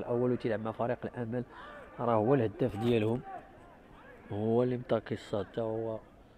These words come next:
فريق الأمل. دابا تيبان لي أن هذه غتقدر تكون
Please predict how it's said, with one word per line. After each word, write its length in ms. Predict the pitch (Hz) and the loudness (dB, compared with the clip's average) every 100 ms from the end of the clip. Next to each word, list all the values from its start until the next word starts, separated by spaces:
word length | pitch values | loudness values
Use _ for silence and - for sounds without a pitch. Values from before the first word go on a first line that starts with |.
| - - - - | -20 -20 -20 -14
فريق 220 | 117 117 - | -10 -10 -10
الأمل. 460 | - 120 120 123 139 - - - - - - - - - - - - - - - - - - - | -12 -10 -6 -6 -8 -14 -20 -20 -20 -20 -20 -20 -20 -20 -20 -20 -20 -20 -20 -20 -20 -20 -20 -18
دابا 800 | 110 120 123 131 131 127 127 123 | -4 -2 2 4 4 4 4 2
تيبان 460 | 123 139 123 127 123 | 0 -2 0 2 2
لي 160 | 127 123 | 0 0
أن 140 | 123 | 0
هذه 360 | 123 117 117 120 | 0 0 0 0
غتقدر 380 | 120 - 110 | 0 -2 -2
تكون 300 | 110 - 120 | -2 -2 -4